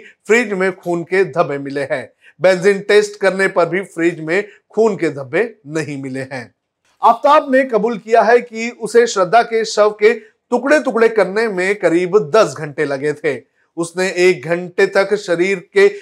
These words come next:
सभी टुकड़ों को पानी से धोया। इसके बाद सभी टुकड़ों को पॉलीथीन में बंद कर फ्रिज में रखा गया। इसके दौरान उसने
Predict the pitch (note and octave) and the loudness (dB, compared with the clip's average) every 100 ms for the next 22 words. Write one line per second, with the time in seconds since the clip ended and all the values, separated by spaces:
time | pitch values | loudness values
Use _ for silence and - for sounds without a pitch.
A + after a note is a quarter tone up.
0 | _ - G#3+ A3+ A#3 G#3+ G#3 A3 A3 G#3 | _ 0 2 2 -2 -2 2 2 4 2
1 | G3+ F3 E3 F3+ - D#3+ D#3+ C3 E3 B2+ | 2 2 2 0 -4 -4 -4 0 0 0
2 | G#2 _ _ - E3 - F3+ E3+ F3+ F3+ | -6 _ _ -10 -8 -2 2 4 4 2
3 | E3 F3 E3 E3 F#3 F#3+ F3 F#3 E3 D3+ | -2 -2 -4 -4 0 0 0 -4 -4 -4
4 | D3 F#3 F3 E3 G#3+ - _ C#3 A3+ A3+ | -6 -10 -4 -2 -2 -6 _ 2 2 2
5 | G#3 A3+ A3 F3 F3 D#3 E3 D3+ E3+ - | 2 2 2 0 -2 -2 -2 -2 -2 0
6 | - - F3 E3+ _ _ F3 E3+ G#3 G3 | 2 4 4 0 _ _ -12 -2 2 4
7 | F3 F3 G3 G3+ G3+ G3+ G3+ G3+ G#3+ G#3+ | 6 6 6 4 0 -4 -4 0 2 2
8 | G3+ - F#3 | -2 -6 -4